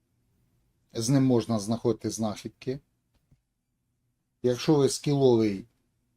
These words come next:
пошуківець, ви можете купувати, якщо ви прихильник Майнлаба.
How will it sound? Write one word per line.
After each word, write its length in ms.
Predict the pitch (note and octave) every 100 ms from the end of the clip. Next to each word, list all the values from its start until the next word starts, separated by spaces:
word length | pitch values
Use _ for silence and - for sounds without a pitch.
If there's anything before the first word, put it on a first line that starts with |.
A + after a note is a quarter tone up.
| _ _ _ -
пошуківець, 800 | C3+ C3+ B2+ E3+ E3 E3 - G#2+
ви 140 | A#2+
можете 340 | B2+ A#2 -
купувати, 560 | A2+ A#2 A2+ A#2 C#3+ C#3+
якщо 220 | A2 -
ви 120 | A2+
прихильник 600 | A2 A#2 - A#2+ A2+ -
Майнлаба. 560 | A2 G#2+ F#2+ D2+ -